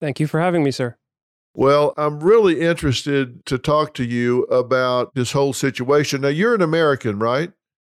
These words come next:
Speaker 1: Mm-hmm.
Speaker 2: And you were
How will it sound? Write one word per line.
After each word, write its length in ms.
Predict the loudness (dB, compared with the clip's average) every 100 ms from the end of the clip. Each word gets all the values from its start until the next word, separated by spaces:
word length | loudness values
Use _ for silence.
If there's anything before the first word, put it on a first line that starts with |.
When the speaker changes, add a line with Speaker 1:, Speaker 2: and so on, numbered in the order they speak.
| -10
Speaker 1:
Mm-hmm. 140 | -4 -4 -6 _ _ _ _ _ _ _ -2
Speaker 2:
And 440 | 0 2 0 -4 -10 -6
you 220 | -2 0
were 400 | 2 2 0